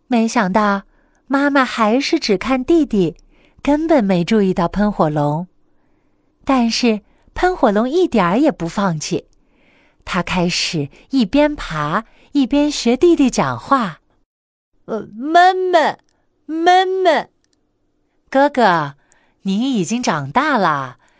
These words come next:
Speaker 1: 怎么还在地上爬呢？”
Speaker 2: “哼，我不要长大了！我说了，我要变成小宝宝。”
Speaker 1: 到了吃晚餐的时候，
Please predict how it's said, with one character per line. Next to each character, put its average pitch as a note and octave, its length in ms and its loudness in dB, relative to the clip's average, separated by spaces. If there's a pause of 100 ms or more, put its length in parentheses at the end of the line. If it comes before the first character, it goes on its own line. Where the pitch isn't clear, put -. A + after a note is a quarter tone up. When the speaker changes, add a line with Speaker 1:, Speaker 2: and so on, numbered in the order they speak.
(160)
Speaker 1:
怎 C4+ 160 -2
么 B3+ 100 -4
还 B3 260 -6
在 F4 140 -2
地 G4 200 2
上 D4+ 220 -2
爬 A3 260 -2
呢？” C4+ 300 -2 (1200)
Speaker 2:
“哼， B4 260 -4 (380)
我 F#4 100 -4
不 E4 160 -8
要 B4+ 260 4
长 F4 240 0
大 F4+ 220 4
了！ C#4+ 340 0 (360)
我 D4+ 260 0
说 A4+ 160 -4 (180)
了， D#4 220 2 (400)
我 C#4+ 280 0
要 D#4 220 2
变 D#4 280 -4
成 D#4 320 0 (120)
小 F4+ 360 2 (260)
宝 B3 280 4
宝。” F4+ 440 2 (1160)
Speaker 1:
到 E4+ 180 6
了 C#4 140 4
吃 E4+ 220 0
晚 A#3+ 260 2
餐 C4+ 200 -2
的 D#4+ 120 -2
时 F#3+ 180 -2
候， F#3 300 0